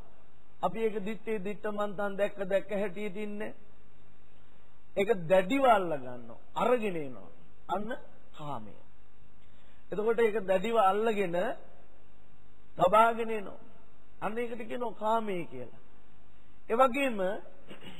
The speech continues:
ශ්‍රවණ ඉන්ද්‍රිය බලන්න. සුතේ සුතමන්තන් ඇහුණ ඇහුණු විදිහට ඉන්න බෑ. අපි ඒක දැඩිව අල්ලගෙන එනවා. හොඳ දේවල්. මිහිරි ශබ්දයක් ඇහෙනවා නම් ඒක අපි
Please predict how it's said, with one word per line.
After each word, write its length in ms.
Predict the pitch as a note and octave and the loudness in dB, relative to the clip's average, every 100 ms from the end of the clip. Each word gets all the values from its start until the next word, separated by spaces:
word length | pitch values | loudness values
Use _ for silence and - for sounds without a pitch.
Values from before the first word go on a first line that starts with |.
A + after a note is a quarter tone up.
| E3 - - - - - | -4 -4 -4 -4 -4 -4
ශ්‍රවණ 400 | F#3+ A3 B3+ B3+ B3 | 0 2 4 2 -2
ඉන්ද්‍රිය 420 | A#3 A#3+ B3+ B3 | -2 -2 2 4
බලන්න. 300 | A#3 A3+ A#3 - - - - - - - - - | 4 0 -2 -4 -4 -4 -4 -4 -4 -4 -4 -4
සුතේ 360 | G#3+ F#3 A#3+ A3+ | -2 4 4 4
සුතමන්තන් 680 | G#3+ F#3+ A3+ A3 G#3+ G#3+ G3+ | 0 0 2 2 2 -2 -2
ඇහුණ 280 | F#3 G#3+ A3 | 0 0 0
ඇහුණු 300 | G3+ A3 A3+ | 0 0 -2
විදිහට 340 | G#3+ G#3 G3 | -2 -2 -2
ඉන්න 160 | G#3+ G3 | -2 -2
බෑ. 280 | G3+ A3+ A3+ - - - - - - - | 0 0 -2 -4 -4 -4 -4 -4 -4 -4
අපි 240 | - C4+ A3+ | -2 -2 0
ඒක 140 | G#3+ F#3+ D#3 | 0 0 2
දැඩිව 420 | F3+ F3+ F#3+ A#3+ | 4 4 2 4
අල්ලගෙන 500 | A3+ A3 G#3+ G3 F#3 | 4 4 0 -2 -2
එනවා. 280 | F3+ D#3 - - - - - - | -4 -6 -6 -6 -6 -4 -4 -4
හොඳ 260 | - E3 F#3 | -4 2 6
දේවල්. 420 | B3+ A3 F3+ C#3+ - - - - - - - | 6 6 2 0 -4 -4 -6 -4 -4 -4 -4
මිහිරි 580 | C#3+ E3+ G3 B3 C4 C4+ | -2 0 2 2 0 -2
ශබ්දයක් 640 | A3+ G3 F3 F3 A#3+ A#3 G3+ | -2 -2 -2 0 2 2 0
ඇහෙනවා 460 | F#3 G#3 A3 A3 F#3 | -4 -2 0 0 0
නම් 300 | F3+ G3+ D#3+ E3 B3 - - - - - - | 2 2 2 -2 -4 -4 -4 -4 -6 -6 -2
ඒක 200 | G#3 G3 | 0 4
අපි 300 | A3 A3 | 2 2